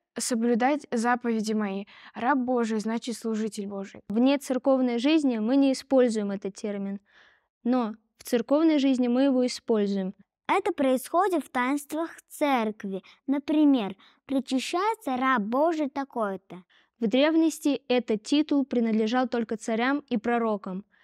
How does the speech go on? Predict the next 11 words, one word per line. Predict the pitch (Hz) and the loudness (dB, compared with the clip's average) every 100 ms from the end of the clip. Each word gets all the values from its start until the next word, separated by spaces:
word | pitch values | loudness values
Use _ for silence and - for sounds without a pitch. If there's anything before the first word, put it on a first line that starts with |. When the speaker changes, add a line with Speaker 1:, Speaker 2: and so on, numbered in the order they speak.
| _ _ _ _ | _ _ _ _
Speaker 2:
Это | 247 262 | -4 0
означало, | 247 240 233 302 330 | 0 -2 0 0 0
что | - 254 | 0 -2
над | 220 214 | -2 2
ними | 269 254 | 2 4
нет | 247 226 254 | 2 0 4
никакой | 277 277 254 - 262 | 2 2 -4 2 2
больше | 208 233 - 226 | 2 0 -2 -4
власти, | 214 254 339 - - 202 - _ _ _ - | -2 -2 -2 -6 -8 -8 -10 _ _ _ -2
кроме | 247 277 247 | 2 2 2
как | - 247 233 - | 0 -2 -2 -12